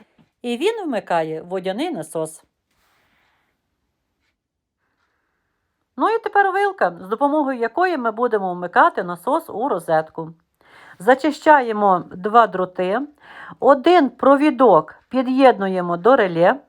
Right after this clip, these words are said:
з тієї самої сторони, де в нас під'єднаний білий кабель від посудомийки. Інший провідок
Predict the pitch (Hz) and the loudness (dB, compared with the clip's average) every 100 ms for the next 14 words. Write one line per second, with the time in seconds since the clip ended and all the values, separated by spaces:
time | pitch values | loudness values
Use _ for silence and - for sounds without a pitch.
0 | _ _ _ _ - _ _ _ _ 294 | _ _ _ _ -20 _ _ _ _ -8
1 | 302 285 240 226 262 233 220 208 - 226 | -4 -4 -6 -6 -2 -2 -4 -10 -6 -4
2 | 254 349 277 180 233 226 202 _ 214 202 | -2 -4 -6 0 2 0 -8 _ -12 -12
3 | 202 294 294 220 185 165 160 240 269 202 | -6 -4 -4 -6 -8 -12 -8 -4 -2 -4
4 | 165 - 208 330 277 208 180 208 285 - | -8 2 4 4 2 -8 -10 -10 -10 -10
5 | - 165 160 151 151 214 262 - _ _ | -10 -10 -8 -8 -6 -4 -4 -6 _ _
6 | - - - - 233 247 - 370 370 370 | -20 -20 -18 -4 0 0 0 -2 2 2
7 | 320 220 185 156 - | 4 4 4 2 -4